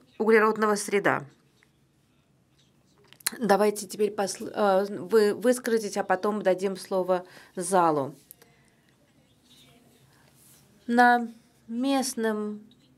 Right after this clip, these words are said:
а, местных I G F необходимо включать голоса других движений с тем, чтобы они приняли участие в управлении интернетом для обсуждения тех ключевых вопросов. Я в нашем местном I G F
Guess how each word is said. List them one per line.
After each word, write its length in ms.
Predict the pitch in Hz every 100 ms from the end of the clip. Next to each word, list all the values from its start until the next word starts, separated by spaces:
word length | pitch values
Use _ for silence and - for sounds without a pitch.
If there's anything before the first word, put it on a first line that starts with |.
| _ _ _ _ _ _ - - - _ -
а, 160 | 214
местных 580 | 208 226 233 226 214 202
I 240 | - 214
G 360 | 196 - 226 247
F 120 | 254 - - - - - - -
необходимо 840 | 226 233 226 - 233 220 254 247
включать 880 | 247 - 208 214 - 226 220 226 - 214 214
голоса 540 | - 208 202 196 233 226
других 540 | 226 220 - 247 240
движений 960 | 202 202 202 185 196 180 165 151 147 - - - - - -
с 80 | -
тем, 240 | - 226
чтобы 320 | 214 - 202 220
они 240 | 226 240
приняли 300 | 240 214 208
участие 560 | 208 214 220 220 233 208
в 320 | 190 208 202 -
управлении 600 | 202 208 185 208 208 208
интернетом 760 | 202 220 214 208 196 160 160 - - - - - - -
для 200 | 190 202
обсуждения 580 | 208 208 202 185 220 214
тех 220 | 214 202
ключевых 680 | 202 196 196 196 185 185 - -
вопросов. 680 | 190 196 190 185 185 160 -
Я 380 | 180 214 233
в 240 | 214 202 196
нашем 640 | 196 190 190 190 190 196
местном 460 | 196 208 214 202 190
I 120 | 190
G 300 | 185 196 226
F 200 | 233